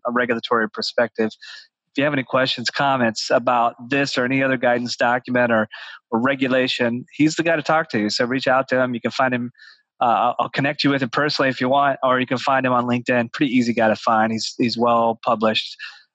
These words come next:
across a number of different, um, publications in our industry. So thank you again, Mike, for,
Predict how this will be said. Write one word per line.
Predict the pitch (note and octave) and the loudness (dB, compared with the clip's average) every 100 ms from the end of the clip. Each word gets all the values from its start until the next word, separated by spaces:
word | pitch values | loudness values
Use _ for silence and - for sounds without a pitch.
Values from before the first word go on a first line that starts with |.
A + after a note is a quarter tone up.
| - | -6
across | - A#2+ A2+ - | -2 2 0 0
a | |
number | A#2 A#2+ A#2 A2 | 0 2 2 2
of | G2+ | 2
different, | A#2 - A2 - | -2 0 0 2
um, | G#2+ G#2 G#2 G#2+ | 2 4 2 -6
publications | - A2+ A2 A2+ A2 - G2+ G2+ | -6 -4 0 0 0 0 -4 -2
in | A#2+ A2+ A#2+ - | 0 0 -2 -2
our | A2+ | 0
industry. | A2+ G#2+ - G2 | 0 0 0 -2
So | - B2+ - | -2 -4 -4
thank | E3+ D3+ | -4 -2
you | |
again, | B2 B2 | 0 2
Mike, | G#2+ G#2+ - | 2 2 0
for, | A#2+ A2 | -2 0